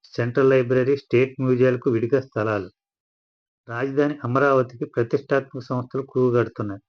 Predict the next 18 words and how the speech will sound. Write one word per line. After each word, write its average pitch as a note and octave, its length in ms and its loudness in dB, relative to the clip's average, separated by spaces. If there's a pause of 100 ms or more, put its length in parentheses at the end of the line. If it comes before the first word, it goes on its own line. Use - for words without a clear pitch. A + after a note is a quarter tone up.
(380)
బిర్లా C3 420 -2
Institute C3+ 360 -6
of C#3 100 0
Technology C3 720 -2
and B2 100 -4
Sciences, B2 560 -2 (260)
బిట్స్ C3+ 520 -4 (360)
క్యాంపస్ C3+ 540 -2
ఏర్పాటుకు C3+ 720 0 (400)
సీఆర్డీఏ C#3 540 4
ముప్పై C3 320 0
ఐదు A#2+ 80 2
ఎకరాలు C#3 300 0
కేటాయించింది. A2 720 -4 (180)
సీడ్ D3+ 480 0
యాక్సెస్ C3+ 440 -2
రోడ్డు B2+ 220 2
పక్కనే C3 500 -4